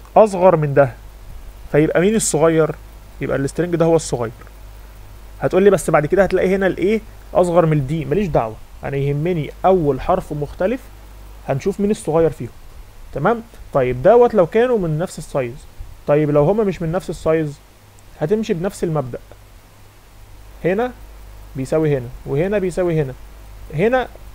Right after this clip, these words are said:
ما بيساويش هنا لان هنا مفيش حاجه اصلًا، هنا مفيش حاجه يبقى هنا هن-، هنفترض ان هي اقل قيمه، فدي يبقى الصغير. بس كده، دي الطريقه اللي احنا بنقارن ما بيها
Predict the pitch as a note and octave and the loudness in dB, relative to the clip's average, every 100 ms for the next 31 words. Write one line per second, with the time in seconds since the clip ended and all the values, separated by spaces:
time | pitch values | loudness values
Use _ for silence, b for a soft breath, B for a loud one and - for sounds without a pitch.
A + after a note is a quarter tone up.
0 | D#3 D3 D#3 E3 F3+ G#3 G#3 A3 G3 E3 | -4 -2 0 0 0 0 0 2 2 2
1 | E3+ G3+ F3+ - - E3 C#3+ - C3+ D#3 | 0 -2 -4 -6 -2 0 0 -2 -4 -2
2 | A3 G#3+ A3 - B3 B3+ A#3+ E3+ G3+ A3 | -2 -4 -4 0 2 2 2 0 0 -2
3 | F#3 D#3+ - C3 C3+ C#3 C3+ - F3 F3 | -2 -4 -6 -10 -8 -8 -10 -8 -6 -4
4 | D3+ E3 F3 - D3 D#3+ E3 D3+ C3 A#2+ | -2 -2 -2 -2 0 0 -2 -4 -6 -10
5 | - - - - - - - - C#3 E3 | -18 -20 -20 -20 -20 -20 -20 -8 -4 -2
6 | - C#3+ - B2 A2 - - - - - | -2 -6 -8 -10 -10 -16 -20 -20 -20 -20
7 | - - - - - - - - - D3 | -20 -20 -20 -20 -20 -20 -18 -18 -8 -2
8 | D3+ - - - - - D3 - E3 D3+ | -2 -4 -14 -16 -18 -10 -8 -2 0 0
9 | D3+ D#3 D3 C3+ D3+ D3+ C#3+ D3 E3+ G#3 | -2 -2 -4 -4 -4 -4 -4 -6 -6 -8